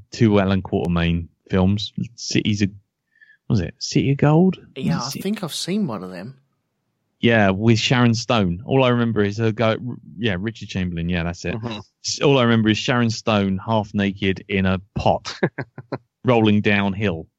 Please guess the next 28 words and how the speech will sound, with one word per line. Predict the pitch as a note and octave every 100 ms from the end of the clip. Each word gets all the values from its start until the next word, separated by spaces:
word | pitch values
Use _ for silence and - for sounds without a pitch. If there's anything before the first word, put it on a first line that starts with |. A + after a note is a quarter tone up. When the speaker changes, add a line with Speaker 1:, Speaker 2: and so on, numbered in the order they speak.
| _ C#3+
Speaker 2:
Oh, | A3 A2+ - _ _ _ _
okay. | - G#2+ F#3+ G#3 _ _ _ _ _ _ _ _ _ _ _ _ - D3
Speaker 1:
Was, | C#3+ C#3 -
was | D#3 C3
the | C3+
pot | - D#3
rolling | C3+ C3+ C3+ B2+
downhill | B2 B2 A#2+ C#3
the | G#2 G2
thing | A#2+ G#2+
that | G#2+
really | A2 A2 G#2
did | A2 A#2
it | F#2
for | G2+
you | F2 E2
there, | E2 E2
Elton? | E2 C#3+
Speaker 2:
Yeah, | C#3
that's | B2 B2+ -
it. | B2 A#2
Yeah, | B2 A#2+ G#2
I, | B2+ C#3+
I | A#2
Speaker 3:
<laughs> | B2
Yeah. | C3 A#2
Speaker 2:
just, | -
I, | A2